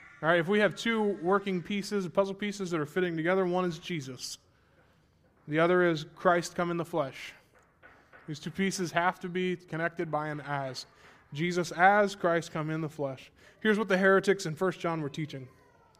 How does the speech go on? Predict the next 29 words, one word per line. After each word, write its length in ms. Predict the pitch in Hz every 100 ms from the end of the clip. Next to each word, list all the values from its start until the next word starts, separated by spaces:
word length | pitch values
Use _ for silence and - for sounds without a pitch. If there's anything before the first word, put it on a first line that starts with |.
| _ _ _ _ _ _ -
All 60 | 139
right? 180 | 185 - - - _ -
That's 180 | 143 170
my 100 | 160
disclaimer. 480 | 147 170 151 131 -
N-, 200 | 143 151 131 139
what 120 | 156
I'm 100 | 180
getting 160 | 175 175
ready 160 | 180
to 40 | 165
say 120 | 175
is 100 | 143
not 180 | 175 156
true, 280 | 151 165 - - _ _ -
um, 180 | 139 139
about 320 | 139 151 139
God. 220 | 151 139
This 180 | 139 139
is 120 | 147
a 160 | 151 151
heresy. 440 | 165 147 135 139
A 80 | 135
heresy 420 | 151 165 165 165
is 80 | 147
something 300 | 160 143 143
that 140 | 139
is 180 | 135 127 - - _ _
not, 460 | 135 143 160 180